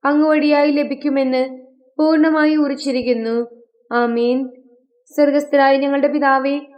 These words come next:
അങ്ങയുടെ നാമം പൂജിതമാകണമേ. അങ്ങയുടെ രാജ്യം വരണമേ. അങ്ങയുടെ തിരുമനസ് സ്വർഗത്തിലേതുപോലെ ഭൂമിയിലും ആകണമേ. അന്നന്ന് വേണ്ടുന്ന ആഹാരം ഇന്ന് ഞങ്ങൾക്ക് തരണമേ.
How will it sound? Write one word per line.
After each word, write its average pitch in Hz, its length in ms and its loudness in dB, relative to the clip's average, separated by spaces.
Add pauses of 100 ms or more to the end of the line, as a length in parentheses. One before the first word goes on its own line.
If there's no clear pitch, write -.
(220)
അങ്ങയുടെ 294 340 2
നാമം 302 380 2
പൂജിതമാകണമേ. 294 960 0 (360)
അങ്ങയുടെ 294 380 2
രാജ്യം 294 420 2
വരണമേ. 285 560 0 (380)
അങ്ങയുടെ 294 360 2
തിരുമനസ് 294 800 0 (280)
സ്വർഗത്തിലേതുപോലെ 302 920 0
ഭൂമിയിലും 294 540 0
ആകണമേ. 247 600 -2 (480)
അന്നന്ന് 269 300 0
വേണ്ടുന്ന 277 360 0
ആഹാരം 269 580 0 (400)
ഇന്ന് 285 140 -2
ഞങ്ങൾക്ക് 302 340 0
തരണമേ. 277 680 0